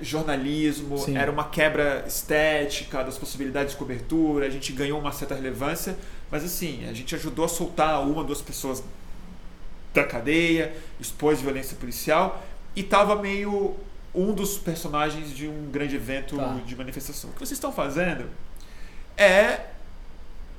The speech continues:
Speaker 1: botar o Estado brasileiro, assim, não de joelho porque ele não tá de joelho, mas
Speaker 2: Sim.
Speaker 1: assim, ele tá nu.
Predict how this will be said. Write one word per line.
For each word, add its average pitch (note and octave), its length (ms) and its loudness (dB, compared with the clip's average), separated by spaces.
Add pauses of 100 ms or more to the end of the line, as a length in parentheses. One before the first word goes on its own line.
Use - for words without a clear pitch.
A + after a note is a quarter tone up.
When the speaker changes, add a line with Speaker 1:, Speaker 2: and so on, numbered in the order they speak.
Speaker 1:
botar F#3+ 340 4
o F#3 60 4
Estado - 420 4
brasileiro, D3 800 0 (1800)
assim, B2+ 300 -4 (640)
não C3+ 140 -6
de C3 120 -4
joelho C3 240 0
porque - 160 -6
ele A2+ 60 -6
não A#2 80 -6
tá B2 80 0
de B2+ 80 -2
joelho, D3 280 2
mas - 100 -2
Speaker 2:
Sim. D3 40 2
Speaker 1:
assim, C#3 280 0
ele B2 100 -4
tá C#3 160 -4
nu. G3+ 440 2